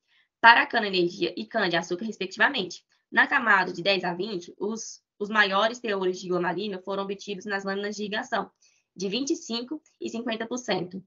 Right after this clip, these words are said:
com valores de dois vírgula dezesseis e dois vírgula trinta miligramas por quilo, para a cana-energia e cana-de-açúcar, respectivamente, respectivamente. Os valores foram obtidos no sequeiro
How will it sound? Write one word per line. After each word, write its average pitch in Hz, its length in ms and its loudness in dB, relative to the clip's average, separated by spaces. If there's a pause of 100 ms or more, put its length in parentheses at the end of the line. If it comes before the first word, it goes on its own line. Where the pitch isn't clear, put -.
(160)
com 202 140 -2
valores 185 480 4
de 190 280 -2 (460)
dois 226 300 4
vírgula 196 240 0
dezesseis 180 720 2 (420)
e 262 300 -2
dois 208 240 4
vírgula 240 240 0
trinta 196 320 -2
miligramas 196 420 -2
por 240 140 -8
quilo, 175 340 -2 (300)
para 262 160 6
a - 40 2
cana-energia 190 1000 0 (1080)
e 240 120 2
cana-de-açúcar, 175 580 -2
respectivamente, 190 680 -2
respectivamente. 196 840 -4 (420)
Os 196 100 -4
valores 208 580 4
foram 196 200 2
obtidos 190 480 -2
no 180 100 -2
sequeiro 202 640 -2